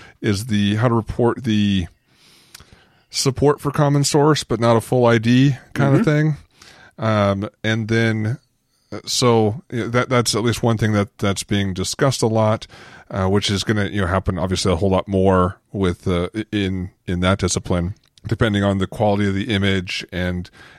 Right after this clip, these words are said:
Speaker 1: and other factors. You know, any kind of error rate kind of thing, I guess, would have to be tied back to, like, a ten print record. If a ten print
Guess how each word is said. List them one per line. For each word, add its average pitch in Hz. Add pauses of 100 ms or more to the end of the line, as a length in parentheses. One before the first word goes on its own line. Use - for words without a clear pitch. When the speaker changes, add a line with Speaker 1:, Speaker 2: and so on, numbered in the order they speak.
Speaker 1:
and 92
other 92
factors. 101 (960)
You 135
know, 131
any 151
kind 151
of 113
error 135
rate 131
kind 131
of 120
thing, 131 (220)
I 117
guess, 131
would 175
have 135
to -
be 131
tied 123
back 117
to, 120
like, 113
a 113
ten 147
print -
record. 90
If 90
a 104
ten 123
print 120